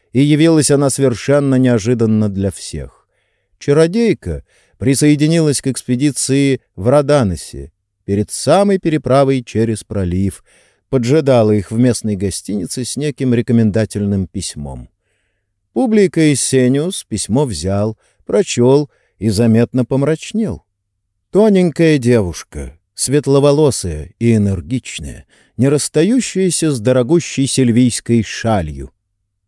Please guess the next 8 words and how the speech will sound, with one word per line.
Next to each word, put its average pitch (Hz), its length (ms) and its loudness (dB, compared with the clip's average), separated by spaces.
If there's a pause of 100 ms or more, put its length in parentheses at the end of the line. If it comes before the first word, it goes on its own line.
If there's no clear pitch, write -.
(100)
В - 100 -20
тёмном 123 720 4
орденском 110 640 0
плаще 98 540 -2
со - 180 -6
змеёй 104 460 0
на 92 160 -4
фибуле 127 580 0